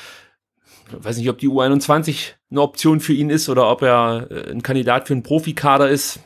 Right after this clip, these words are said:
Sch-, schwer zu sagen, kann ich nicht einschätzen. Aber zumindestens fand ich das so, oder zumindest fand ich das beeindruckend, dass er dann der Einzige war, der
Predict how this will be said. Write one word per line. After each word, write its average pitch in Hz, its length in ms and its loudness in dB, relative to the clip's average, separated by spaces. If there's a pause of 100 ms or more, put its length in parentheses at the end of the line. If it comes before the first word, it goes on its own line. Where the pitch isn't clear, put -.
Sch-, - 320 -10
schwer 147 240 0
zu - 80 -6
sagen, 131 240 2
kann 147 160 -2
ich 135 100 -2
nicht 135 140 -4
einschätzen. 147 540 -2 (260)
Aber 131 160 2
zumindestens 175 580 2
fand 160 200 2
ich 156 60 -6
das 160 180 0
so, 143 300 -2 (360)
oder 120 240 0
zumindest 170 380 -4
fand 151 140 0
ich 143 60 -4
das - 320 -2 (420)
beeindruckend, 170 640 -2
dass 131 120 -2
er 143 160 2
dann 156 160 0
der 127 100 2
Einzige 147 340 -4
war, 139 140 2
der 127 400 0